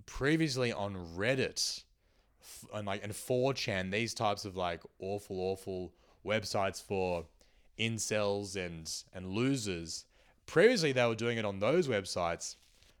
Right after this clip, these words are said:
but now they'll just be doing it on Twitter, yelling at each other and, you know, uh, expressing race, their racism and, and, and spreading misinformation. And, but at least now they're paying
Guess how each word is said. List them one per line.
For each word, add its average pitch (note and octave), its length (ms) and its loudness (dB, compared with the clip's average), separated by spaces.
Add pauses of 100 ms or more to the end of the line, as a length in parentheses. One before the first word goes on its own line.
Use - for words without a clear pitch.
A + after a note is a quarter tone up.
(180)
but B2 180 2
now C3 640 0 (200)
they'll A2+ 140 -2
just A#2 180 -6
be A2+ 80 -2
doing A2+ 340 -4
it G#2+ 200 -2
on F#2+ 360 -8
Twitter, G#2 560 -2
yelling G#2+ 260 -2
at G2+ 80 -2
each G2+ 240 -6
other G2 420 -2
and, F2+ 320 -8 (800)
you G2 80 -10
know, E2+ 200 -6 (600)
uh, A2+ 60 -14 (640)
expressing A#2+ 540 -2
race, G2 460 2
their G#2 260 -6
racism F#2+ 800 -4
and, F2+ 340 -8
and, F#2 260 -10
and F#2+ 140 -12
spreading G#2 460 -8
misinformation. F#2+ 800 -6
And, F2+ 180 -8 (1040)
but C#3+ 120 2
at D3 60 4
least E3+ 280 4
now C#3 240 2
they're B2 120 4
paying G#2 640 -2